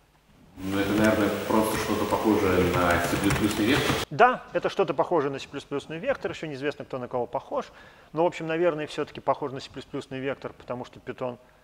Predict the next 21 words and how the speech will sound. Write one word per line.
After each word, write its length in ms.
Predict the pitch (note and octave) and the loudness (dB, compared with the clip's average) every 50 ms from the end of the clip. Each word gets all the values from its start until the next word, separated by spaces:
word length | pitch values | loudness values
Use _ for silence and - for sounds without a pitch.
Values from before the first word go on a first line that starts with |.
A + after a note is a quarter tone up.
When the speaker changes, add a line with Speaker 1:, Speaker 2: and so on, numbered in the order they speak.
| _ _ _ _ _ _ _ _ _ _ - - | _ _ _ _ _ _ _ _ _ _ -20 -12
Speaker 2:
э, 460 | - B2 A#2 A#2 A#2 A#2 A#2+ A#2 A#2 - | -8 -4 -2 -2 -2 -2 -4 -4 -8 -8
списки 320 | - - D#3 B2+ - - | -6 -6 -6 -4 -6 -8
в 60 | - - | -14 -14
Python 320 | - - - C3+ B2 A#2 | -12 -6 -4 -4 -4 -6
появились 420 | G#2+ - C3 B2 B2 B2+ A#2 G#2+ - - - _ - | -8 -8 -6 -6 -4 -4 -6 -8 -10 -14 -18 _ -4
примерно 340 | B2+ C3+ C3+ C3 A#2 A#2+ | -4 -2 0 0 -2 -4
с 100 | A#2 - | -6 -6
рождения 380 | - A#2+ A#2 A2 C3+ C3+ B2 A#2 | -4 -4 -4 -2 -4 -6 -6 -6
Python, 420 | A2 - C3 - C#3 B2+ A#2 G#2+ | -8 -8 -8 -6 -6 -6 -6 -6
то 80 | G2+ - | -8 -10
есть 120 | A#2 - | -12 -10
в 20 | - | -6
конце 260 | - B2 A2+ - B2+ | -6 -6 -4 -4 -6
восьмидесятых 640 | A2+ G#2 - B2+ A#2 A#2 A#2+ - F#3+ F#3+ D#3+ - - | -6 -6 -10 -12 -12 -10 -8 -8 -8 -8 -8 -10 -14
C 100 | - - | -16 -18
плюс 160 | - A#2+ - | -16 -18 -16
плюс 200 | - - C#3+ C3+ | -14 -12 -14 -12
тогда 240 | - - G#2 G2 A#2+ | -10 -10 -8 -6 -6
уже 180 | A#2 A2+ G#2 A2 | -6 -6 -8 -12
существовал 500 | - - - - - - A2+ G#2+ A#2+ A#2+ | -14 -16 -18 -18 -12 -12 -8 -8 -8 -8
вполне. 580 | - - - A#2+ A#2 A2+ A2 A2 A2 G#2+ G#2+ | -8 -6 -4 -4 -4 -4 -6 -10 -10 -10 -10